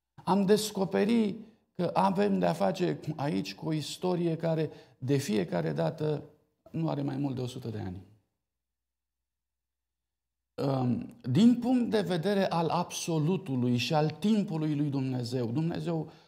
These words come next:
așa gândește și așa se raportează la mine și spune, „Fii atent, uh, nu te interesează istoria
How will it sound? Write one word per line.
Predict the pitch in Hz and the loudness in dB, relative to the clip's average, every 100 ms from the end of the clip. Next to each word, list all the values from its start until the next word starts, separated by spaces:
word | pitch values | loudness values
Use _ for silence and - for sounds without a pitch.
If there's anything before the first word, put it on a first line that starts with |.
| _ | _
așa | - 131 160 | -6 -2 0
gândește | 131 120 117 107 120 | 2 2 2 2 0
și | 120 | 0
așa | 131 123 | 0 -2
se | 117 | -2
raportează | 120 117 117 107 113 107 | -2 -2 -4 -4 -6 -4
la | 110 | -4
mine | 107 104 101 | -4 -4 -6
și | 120 | -8
spune, | 143 - 160 147 - - _ | -8 -4 -4 -4 -10 -20 _
„Fii | 196 | -2
atent, | 170 160 117 107 - - _ _ _ _ _ _ _ _ _ _ _ _ _ _ _ _ - | -2 0 -2 -2 -10 -20 _ _ _ _ _ _ _ _ _ _ _ _ _ _ _ _ -8
uh, | 113 107 | -4 -2
nu | 101 156 190 | 0 -2 -2
te | 202 | -2
interesează | 180 165 165 151 147 160 143 131 | -4 -4 -6 -6 -6 -8 -8 -6
istoria | 131 120 - - - 135 127 120 123 117 - | -6 -6 -8 -12 -6 -4 -4 -2 -2 -2 -6